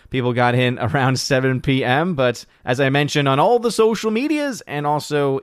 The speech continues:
in the actual title itself, or rather in the actual time it was scheduled for, it was a later start. It's always amazing to me. I do all of that, and then there's still people who say, "Oh,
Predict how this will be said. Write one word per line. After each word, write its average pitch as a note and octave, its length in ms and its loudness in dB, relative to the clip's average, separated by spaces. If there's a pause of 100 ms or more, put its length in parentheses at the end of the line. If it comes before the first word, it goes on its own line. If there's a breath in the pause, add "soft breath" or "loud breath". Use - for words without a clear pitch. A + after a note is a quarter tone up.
(100)
in D3 240 0
the C#3+ 120 -2
actual B2+ 680 -2 (320 soft breath)
title C#3+ 380 0
itself, C3+ 520 -2
or B2 60 -2
rather A#2+ 240 2
in C3+ 300 -2
the B2+ 100 0
actual B2 720 -2 (300)
time C3 480 0
it A#2 100 -4
was A#2 160 -4
scheduled A2+ 400 -4
for, A#2 380 -6 (240 soft breath)
it A#2 100 -6
was A2+ 240 -2
a A#2 160 -2
later A2 340 -4
start. C#3+ 180 -2
It's G3+ 80 -2
always D#4+ 120 2
amazing F#3 440 2
to D#3+ 100 -2
me. E3 220 -2 (260 soft breath)
I A#2 60 -6
do E3+ 120 2
all E3+ 200 4
of D3+ 40 0
that, D#3 240 0
and C#3 80 -6
then C3+ 80 -2
there's C3 140 -2
still D3 160 0
people D3 260 -2
who C#3 60 0
say, C#3+ 360 0 (300 soft breath)
"Oh, B3+ 320 0